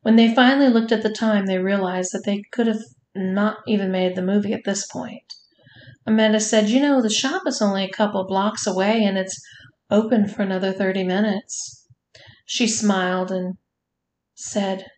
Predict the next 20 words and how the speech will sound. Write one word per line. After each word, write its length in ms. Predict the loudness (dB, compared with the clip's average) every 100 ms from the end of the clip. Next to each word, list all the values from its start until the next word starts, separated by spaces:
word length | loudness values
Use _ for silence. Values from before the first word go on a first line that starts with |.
| -20 -20
"Please 360 | -4 -2 -2 -2
do 140 | -6
this 220 | -6 -8
for 120 | -8 -6
me," 280 | -6 -6
a 40 | -8
smile 580 | -6 -2 -2 0 -2 -2
that 200 | -4 -8 _ _ _ _ _ _ _ _ _ 0
only 340 | 2 4 4
that 300 | 2 -4 -4
beautiful 540 | 0 2 2 0 -2
young 400 | 0 0 0 -2
woman 420 | -2 -2 -2 -4 -8 -14 -12
could 160 | -8 -4
get 140 | -2
away 300 | -2 -2 -4
with. 300 | -6 -8 -12 -16 _ _ _ _ _ _ _ _ 0
And 220 | 2 4
Dan 340 | 2 0 -2
relented. 680 | -2 0 0 -2 -4 -6